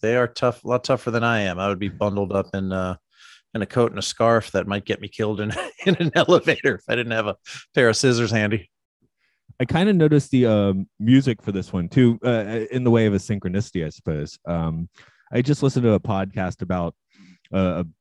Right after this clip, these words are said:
Speaker 2: Bela Bartok piece, and then the music in here kind of made me think of something, uh, like that, or,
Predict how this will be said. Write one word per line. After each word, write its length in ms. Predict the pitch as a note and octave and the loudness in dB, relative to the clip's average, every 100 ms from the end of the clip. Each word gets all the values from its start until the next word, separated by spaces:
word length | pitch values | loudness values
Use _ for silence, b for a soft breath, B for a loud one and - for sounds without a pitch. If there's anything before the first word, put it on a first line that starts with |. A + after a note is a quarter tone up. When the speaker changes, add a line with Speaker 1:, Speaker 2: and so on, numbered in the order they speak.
| _ F2 | _ -2
Speaker 2:
Bela 300 | G#2+ G#2 F2 | 0 0 0
Bartok 500 | F2+ F#2+ G2 E2+ D#2 _ _ | -2 -2 -2 -4 -6 _ _
piece, 380 | - F2+ D#2 - | -4 -4 -6 -12
and 140 | C#2+ A2 | -4 0
then 100 | B2 | 2
the 60 | |
music 360 | A#2 A#2+ A#2 G2 | 2 2 2 -4
in 100 | F#2 | -4
here 400 | A2 A2 G2 E2+ - _ _ | 0 2 2 -2 -8 _ _
kind 180 | G2+ F#2 | -6 -6
of 80 | F2 | -2
made 140 | F#2 | -2
me 80 | F2 | 0
think 180 | G2+ F2 | -2 -4
of 80 | |
something, 400 | - G2 F2+ F#2 | -2 -2 0 -2
uh, 240 | F2 F2 E2+ | 0 -2 -2
like 220 | F2+ E2+ | -4 -4
that, 360 | G2+ G2 F#2+ F#2 | -4 -2 0 0
or, 240 | E2 | -2